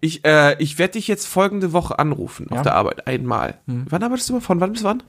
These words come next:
Speaker 2: Immer von halb acht bis vier.
Speaker 1: Alles klar, ich werd anrufen. Und wenn du dann nicht mit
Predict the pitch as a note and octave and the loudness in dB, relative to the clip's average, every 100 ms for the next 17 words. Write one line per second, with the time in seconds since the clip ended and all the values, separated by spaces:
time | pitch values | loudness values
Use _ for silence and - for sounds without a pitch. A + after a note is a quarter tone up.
0 | - C#3 D#3 D3 C3+ B2 A#2+ A#2+ A#2+ A#2 | -6 0 2 2 2 2 2 0 0 0
1 | A#2 A#2 A2+ A2 B2+ C3+ A#2 - - - | 0 0 0 0 0 0 -2 -4 -12 -10
2 | A2 G2+ - F#2 F#2 _ - A2 - A2+ | -6 -6 -8 -10 -10 _ -10 -8 -6 -4
3 | D3 D3 D3 B2+ B2 B2+ E3 F3 F#3+ G3 | -2 0 -2 -2 0 2 2 0 -2 -4
4 | F3 - | -6 -8